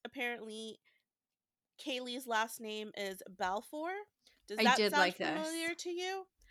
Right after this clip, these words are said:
Speaker 2: I did like this call
Speaker 1: I
Speaker 2: out.
Speaker 1: did not, I did not like this. I thought, I thought it was kind of annoying. I was like, "You're just tying it back too much." Like, "Yes, I recognize it, uh,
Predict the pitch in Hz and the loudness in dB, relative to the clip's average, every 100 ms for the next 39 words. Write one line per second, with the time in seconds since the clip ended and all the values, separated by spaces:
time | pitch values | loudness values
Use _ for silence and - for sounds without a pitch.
0 | - _ - 202 190 180 180 190 - 185 | -20 _ -10 -8 -6 -8 -8 -10 -6 0
1 | 269 330 311 294 262 - 233 240 233 202 | 2 2 -2 0 0 0 -2 -4 -6 -6
2 | - 202 _ 175 - 214 214 - _ _ | -6 -10 _ -18 -12 -10 -10 -12 _ _
3 | - 240 240 208 196 180 214 180 175 175 | 0 0 0 -4 -6 -8 -8 -8 -8 -10
4 | 175 85 95 80 220 247 240 - 330 349 | -10 -12 -10 -10 -10 -8 -10 -6 -6 -4
5 | 339 - 285 240 233 - _ _ _ - | -6 -8 -8 -6 -8 -14 _ _ _ -4
6 | - - - - - - - 196 170 _ | -4 -14 -14 -14 -12 -12 -10 -8 -8 _
7 | 262 247 - - 220 220 254 208 202 202 | 0 0 -4 -6 -2 -2 -4 -8 -8 -6
8 | 196 - - - _ 381 370 370 359 | -6 -8 -20 -20 _ 0 2 4 4